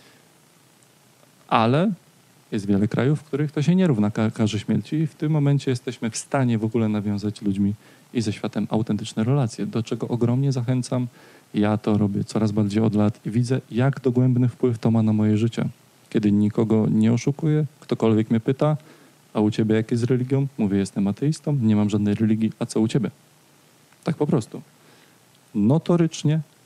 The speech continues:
przeważnie dziewięćdziesiąt pięć procent przypadków po prostu rozmowa się toczy dalej, jest uśmiech, nikt nie zginął,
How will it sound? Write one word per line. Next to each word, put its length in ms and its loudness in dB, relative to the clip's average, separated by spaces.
przeważnie 640 2
dziewięćdziesiąt 640 0
pięć 280 0
procent 300 -4
przypadków 460 -6
po 80 -8
prostu 300 -2
rozmowa 340 0
się 120 -8
toczy 220 -6
dalej, 360 0
jest 200 -6
uśmiech, 380 0
nikt 160 0
nie 100 4
zginął, 400 2